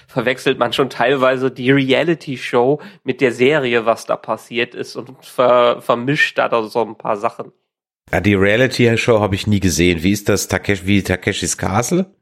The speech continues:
Speaker 1: Naja, letztendlich ist es genau Squid Game ohne die Tode. Ne? Also die haben fast eins zu eins,
Speaker 2: Boring.
Speaker 1: sogar, sogar eins,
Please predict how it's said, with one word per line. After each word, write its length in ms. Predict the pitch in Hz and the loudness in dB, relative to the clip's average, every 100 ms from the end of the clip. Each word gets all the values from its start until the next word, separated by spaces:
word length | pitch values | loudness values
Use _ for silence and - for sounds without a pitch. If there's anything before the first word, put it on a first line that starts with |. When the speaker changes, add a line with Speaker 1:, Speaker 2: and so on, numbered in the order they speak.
| _ _ _ _ _ _ | _ _ _ _ _ _
Speaker 1:
Naja, 240 | - 98 104 | -12 -6 -2
letztendlich 520 | 113 110 120 131 127 | -2 -2 -4 -2 -4
ist 120 | 120 | -4
es 140 | 117 | -4
genau 340 | 120 107 110 135 | -4 -2 0 0
Squid 400 | - - 131 - | -2 -2 -2 0
Game 320 | 151 147 143 | 0 0 0
ohne 240 | 131 139 | 0 2
die 120 | 123 123 | 0 -4
Tode. 420 | 127 120 117 101 - - - _ 120 | -2 0 0 -2 -12 -20 -20 _ -2
Ne? 240 | 123 151 | 0 0
Also 160 | 123 113 | -4 -2
die 140 | 113 | -2
haben 260 | 113 117 123 _ _ | -2 -4 -6 _ _
fast 280 | - 131 - | -4 -4 0
eins 120 | 107 | 2
zu 40 | 113 | 6
eins, 280 | 113 110 | 6 6
Speaker 2:
Boring. 320 | 98 92 90 87 | 4 4 4 4
Speaker 1:
sogar, 140 | 95 | 2
sogar 240 | 117 123 - | -2 -2 -2
eins, 340 | 135 139 | -2 -2